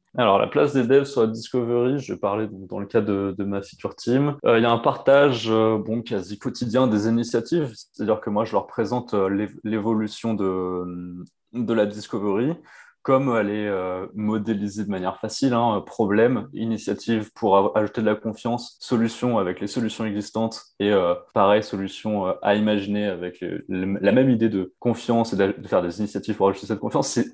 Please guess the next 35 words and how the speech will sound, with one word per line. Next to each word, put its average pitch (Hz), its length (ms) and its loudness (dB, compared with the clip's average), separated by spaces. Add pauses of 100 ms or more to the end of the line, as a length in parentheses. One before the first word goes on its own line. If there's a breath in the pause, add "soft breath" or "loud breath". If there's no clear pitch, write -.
(240)
assez 147 280 2
simple 139 540 0
à 110 140 -2
communiquer, 117 420 -2
voire 127 500 2
parfois 127 300 -4
même 123 220 -4
à 104 80 -2
déléguer. 110 480 -4 (140 soft breath)
Typiquement, 110 500 0
on 113 60 4
était 98 220 -2
sur 98 180 -2
une 101 60 2
épique 123 260 0
avant 113 200 4
qui 123 80 -4
était 107 160 -2
l'ajout 101 280 -2
du 104 200 -6
S 117 220 2
S 117 160 -2
O 151 220 -4
chez - 180 -10
Partout. - 380 -2 (420 loud breath)
Euh, 98 260 2
donc, 98 280 -6
la 95 160 -4
possibilité 104 760 -4
de, 92 380 -6 (420 loud breath)
pour 98 220 0
un 95 80 2
utilisateur 95 540 2
local 101 420 2
de 90 460 -8